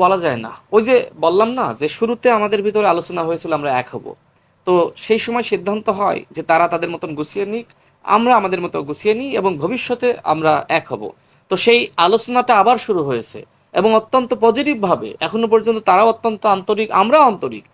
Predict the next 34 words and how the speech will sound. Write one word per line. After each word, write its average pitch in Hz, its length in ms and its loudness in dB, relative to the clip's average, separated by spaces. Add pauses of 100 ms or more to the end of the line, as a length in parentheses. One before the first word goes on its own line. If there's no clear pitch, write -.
(200)
আমরা 220 240 2
বুঝতেছি 247 480 -2 (160)
যে 160 80 0
এককভাবে 202 460 0
আমরা 190 200 2
বাংলাদেশে 175 400 0
কিছু 165 220 -16
করতে 170 180 -4
পারবো 135 220 0
না, 117 120 -8 (380)
তারাও 226 200 4
বুঝতেছে 247 460 -2 (340)
যে 170 80 -2
তাদের 202 340 4
পক্ষে 240 300 -2
যেহেতু 220 320 4
এই 196 220 4 (140)
মোটামুটি 190 540 -2
সাত 175 280 -2
আট 170 80 -2 (100)
মাসে 170 260 -4 (180)
এককভাবে 170 480 -4
ওই 151 120 0
ধরনের 185 300 -4 (440)
কিছু 220 180 -10
করতে 214 280 -2
পারেনি, 170 360 0 (360)
তো 214 60 -2
সেক্ষেত্রে 240 440 0
এক 240 200 4
হওয়া 277 200 4
লাগবে। 123 300 -2
এবং 185 120 -2
শুধুমাত্র 226 440 -2